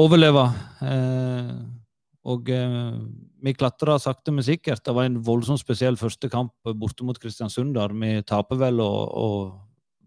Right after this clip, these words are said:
Vegard Landro brenner jo et, eh, straffe helt på slutten, og hadde vi fått med oss et poeng der, så, eh, hadde det vært en voldsomt god start.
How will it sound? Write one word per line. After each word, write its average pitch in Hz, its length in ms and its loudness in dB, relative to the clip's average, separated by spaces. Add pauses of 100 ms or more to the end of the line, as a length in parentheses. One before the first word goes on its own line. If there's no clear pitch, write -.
(320)
Vegard 117 440 2
Landro 120 300 4
brenner 113 360 4
jo 110 160 4
et, - 200 -6
eh, 110 280 -2
straffe 107 420 0
helt 117 140 2
på 107 80 -4
slutten, 117 420 -4
og 101 380 -8 (1200)
hadde 104 160 2
vi 117 80 4
fått 110 200 2
med 127 120 4
oss 110 100 -4
et 113 300 2
poeng 117 240 2
der, 120 240 4 (160)
så, 120 320 4
eh, 107 240 0 (240)
hadde 117 180 2
det 120 80 4
vært 113 220 2
en 104 160 -6
voldsomt 110 380 0
god 123 260 8
start. 104 220 0